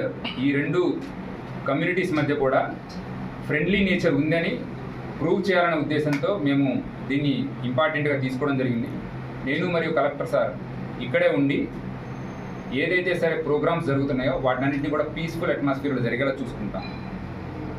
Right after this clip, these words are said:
So, మా తరపు నుంచి చెప్పేది, ఎవరు ఎటువంటి రెచ్చగొట్టే వ్యాఖ్యలు చేసినా ఊరుకునేది లేదు. పీస్ కమిటీ మీటింగ్ already జరిగింది.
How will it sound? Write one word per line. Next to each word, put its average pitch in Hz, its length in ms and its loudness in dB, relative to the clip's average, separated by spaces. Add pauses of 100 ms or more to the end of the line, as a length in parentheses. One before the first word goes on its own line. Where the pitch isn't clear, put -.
(320)
So, 143 280 2
మా 139 120 4
తరపు 165 280 2
నుంచి 170 220 -2
చెప్పేది, 143 520 0 (540)
ఎవరు 143 460 2 (120)
ఎటువంటి 160 400 0
రెచ్చగొట్టే 151 440 0
వ్యాఖ్యలు 131 380 2
చేసినా 127 360 -2 (840)
ఊరుకునేది 143 380 2
లేదు. 127 360 0 (1600)
పీస్ 185 240 -2
కమిటీ 180 240 0
మీటింగ్ 151 300 2
already 147 320 4
జరిగింది. 131 440 2